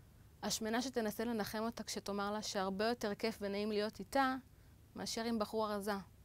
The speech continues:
כי יש מה לתפוס. זה בטח יגרום לה להרגיש טוב. אני השמנה שאתה חושב שצריכה לפצות אותך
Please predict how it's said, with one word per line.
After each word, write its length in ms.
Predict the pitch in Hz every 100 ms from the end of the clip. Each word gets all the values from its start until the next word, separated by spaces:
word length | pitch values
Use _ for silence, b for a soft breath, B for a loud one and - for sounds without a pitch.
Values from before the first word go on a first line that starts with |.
| - - - -
כי 180 | - -
יש 180 | 214 -
מה 100 | 220
לתפוס. 560 | 220 - 196 - - - - - - - - - -
זה 120 | 190 202
בטח 280 | 226 247
יגרום 220 | 226 208 214
לה 80 |
להרגיש 440 | 208 190 190 196 -
טוב. 260 | 202 190 180 - - - - - - - - - B B B B B B B B B
אני 160 | 226
השמנה 360 | 247 - 226 240
שאתה 220 | 262 247
חושב 340 | 220 214 247 240
שצריכה 480 | 226 - 202 233
לפצות 400 | 233 226 - 226
אותך 240 | 247 -